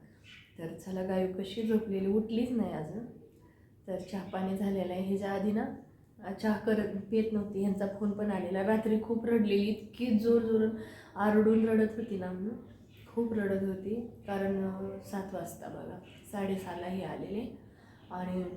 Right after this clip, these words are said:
दिवसभर तर रडतच होती, पण काम कुठलं म्हणजे फोन चालू असायचा आणि असायचा. म्हणजे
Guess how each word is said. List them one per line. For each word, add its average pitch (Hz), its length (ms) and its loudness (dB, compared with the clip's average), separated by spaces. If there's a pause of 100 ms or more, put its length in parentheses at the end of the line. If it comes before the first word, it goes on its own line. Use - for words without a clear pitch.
(720)
दिवसभर 214 380 6 (100)
तर 240 180 4
रडतच 220 380 4
होती, 214 440 -2 (420)
पण 196 240 0 (1160)
काम 240 240 8
कुठलं 269 380 4
म्हणजे 262 400 6 (100)
फोन 262 180 6
चालू 269 280 8
असायचा 226 380 2
आणि 214 220 2
असायचा. 196 360 -2
म्हणजे 254 380 2